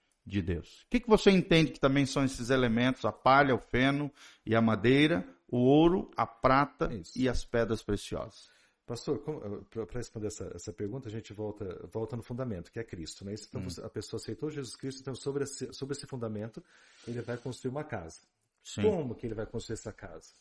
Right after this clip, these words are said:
Speaker 2: Não é isso? Ao longo da vida cristã dele, o que que ele vai pôr? Ele vai pôr coisas, eh, eh, vai fe-, vai fazer isso com ouro, com prata, com pedras preciosas, mas ele pode fazer também de madeira, de tijolo e de feno.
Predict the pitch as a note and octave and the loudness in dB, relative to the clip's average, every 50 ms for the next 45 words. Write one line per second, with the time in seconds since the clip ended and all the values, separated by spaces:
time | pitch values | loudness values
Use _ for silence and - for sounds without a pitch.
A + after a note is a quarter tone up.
0 | _ _ G2+ A#2 C#3+ C#3+ - - _ _ _ _ _ - A#2 A#2 B2+ D#3 F3 D3+ | _ _ -12 -10 -10 -10 -12 -16 _ _ _ _ _ -8 -6 -4 -4 -4 -4 -4
1 | C#3+ C3+ C#3+ C3+ C3 B2+ - A#2+ A2+ - - B2 A#2+ A2+ B2 B2 B2+ - G3+ G3 | -6 -6 -6 -6 -8 -8 -10 -12 -14 -12 -8 -8 -6 -6 -6 -6 -6 -6 -8 -10
2 | G3 D#3+ C3 C3+ B2+ B2+ - - G#2 F2 D2+ D#2+ - _ _ _ _ _ _ - | -10 -10 -8 -8 -10 -10 -8 -8 -8 -8 -8 -10 -14 _ _ _ _ _ _ -10
3 | C3+ D3 D3 B2+ B2 A2+ - A#2 G#2+ G#2 - - A#2 A2+ G#2 G2+ G#2 - - - | -8 -8 -6 -6 -8 -8 -6 -6 -6 -6 -6 -6 -6 -6 -6 -6 -10 -12 -14 -20
4 | - - - - - F#2+ F#2 F2+ F2+ F#2 - G2 F#2 - - F2 - A2+ A2 G#2+ | -20 -20 -20 -16 -12 -10 -10 -10 -10 -10 -10 -12 -12 -12 -14 -12 -8 -8 -8 -6
5 | - A#2+ A2+ G2+ G#2 A#2 A2+ - G#2+ A2 G#2+ - - - B2 A#2 A2+ B2 C#3+ E3+ | -6 -6 -6 -6 -6 -8 -8 -8 -8 -8 -8 -10 -10 -10 -8 -6 -4 -2 -2 -2
6 | F3 F#3 F#3+ F#3 _ _ _ _ _ _ _ - A2+ A2 - - B2 C3 C#3 C#3+ | -4 -6 -8 -12 _ _ _ _ _ _ _ -12 -12 -12 -10 -8 -8 -6 -6 -8
7 | C#3+ - C#3+ C#3+ C#3+ - _ - G#2+ - - - A2+ A#2 A2 G#2+ - - _ - | -8 -10 -12 -14 -14 -14 _ -16 -14 -12 -10 -8 -8 -8 -8 -12 -18 -18 _ -14
8 | G2+ - - - G2+ G2 G#2 A2 A#2+ C3+ B2+ - F3+ E3+ - A#2 G2+ - G2+ F2+ | -14 -14 -10 -10 -8 -6 -6 -8 -8 -10 -12 -12 -12 -10 -10 -12 -10 -10 -12 -12
9 | - - F#2 F#2 F2 - G2 F2+ F2+ G#2+ A#2+ C3+ C#3 B2 G#2+ G#2 G#2+ A2 C#3 D#3 | -12 -14 -16 -16 -14 -12 -12 -12 -12 -12 -12 -12 -10 -8 -8 -8 -8 -8 -10 -10
10 | - _ _ _ _ _ _ _ - A#2+ A#2 - D#3 - - G#2 G#2 G#2+ A#2 D3+ | -14 _ _ _ _ _ _ _ -18 -16 -12 -12 -12 -10 -8 -8 -6 -6 -6 -8
11 | F3 A#3 - - - F#3 D3+ A#2 F2+ | -10 -10 -12 -10 -8 -8 -8 -8 -10